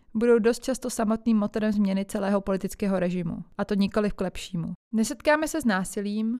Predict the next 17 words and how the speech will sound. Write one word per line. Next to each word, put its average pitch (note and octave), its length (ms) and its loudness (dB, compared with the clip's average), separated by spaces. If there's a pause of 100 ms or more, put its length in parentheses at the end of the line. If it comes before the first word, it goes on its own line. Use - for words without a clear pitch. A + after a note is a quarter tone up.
(120)
ale A3 160 0
spíše A#3+ 440 -2
půjde A#3 440 -2
o G3+ 100 -6
postupné A3 840 -4
rozložení G#3 640 -2
demokratického G3 840 -6
právního G3 420 -4
státu, F3+ 580 -6 (200)
a G#3+ 40 0
to A3+ 120 -4
za A3 120 0
pomocí A3+ 420 -2
právních G#3 460 -2
procedur G#3 680 -4 (120)
a F#3+ 80 -4
nástrojů, F#3+ 720 -4